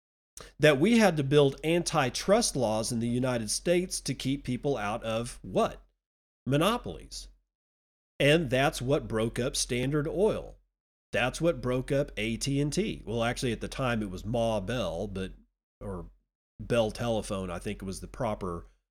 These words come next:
term, but they called it Ma Bell because it was the mother of all the baby bells that fell out after an antitrust suit,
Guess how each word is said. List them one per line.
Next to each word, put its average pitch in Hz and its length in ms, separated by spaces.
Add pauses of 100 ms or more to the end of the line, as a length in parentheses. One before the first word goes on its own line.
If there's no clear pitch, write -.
term, 101 380
but 104 160
they 104 100
called 147 240
it 117 80
Ma 139 340
Bell 104 300
because 107 320
it 117 80
was 107 220 (420)
the 120 100
mother 135 440
of 113 100
all 127 300
the 113 100
baby 139 340
bells 107 420
that 107 140
fell 120 360
out 120 420 (500)
after 123 440
an 110 160
antitrust 123 880
suit, 104 260